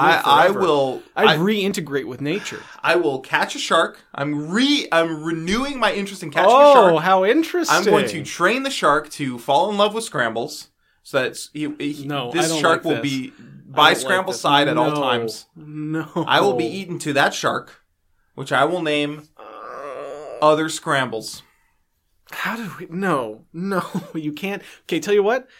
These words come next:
Speaker 1: if you wanna give it that stupid name, by the way, I'm only gonna call it Other.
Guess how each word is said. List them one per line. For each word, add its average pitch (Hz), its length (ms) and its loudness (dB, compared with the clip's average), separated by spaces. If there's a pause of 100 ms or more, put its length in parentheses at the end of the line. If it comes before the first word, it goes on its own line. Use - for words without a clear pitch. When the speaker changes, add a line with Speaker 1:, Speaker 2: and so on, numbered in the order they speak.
(120)
Speaker 1:
if 160 140 -10
you 196 100 -4
wanna 226 160 4
give 165 180 0
it 147 220 -6
that 131 160 -12
stupid 175 460 -6
name, 127 240 -4
by 160 120 -2
the 175 60 -2
way, 143 120 0
I'm 151 100 -4
only 185 160 -2
gonna 151 120 -2
call 135 200 -8
it 110 160 -10
Other. 104 400 -10